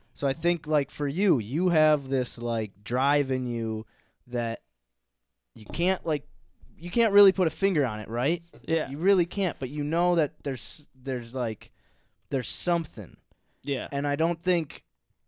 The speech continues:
Speaker 1: and I think what you're trying to say is that, like, you don't want someone or something to influence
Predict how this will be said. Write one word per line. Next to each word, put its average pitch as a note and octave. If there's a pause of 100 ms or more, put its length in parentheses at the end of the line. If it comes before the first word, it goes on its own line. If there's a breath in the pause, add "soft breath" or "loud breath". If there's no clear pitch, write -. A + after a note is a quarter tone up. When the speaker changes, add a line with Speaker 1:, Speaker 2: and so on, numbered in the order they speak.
(140)
Speaker 1:
and C#3
I C3
think D3+
what B2+
you're D#3
trying D#3
to C3
say E3
is C3+
that, C3
like, B2+ (1160)
you E3
don't E3
want C#3 (1900)
someone D3
or B2+
something C#3+
to B2+
influence C3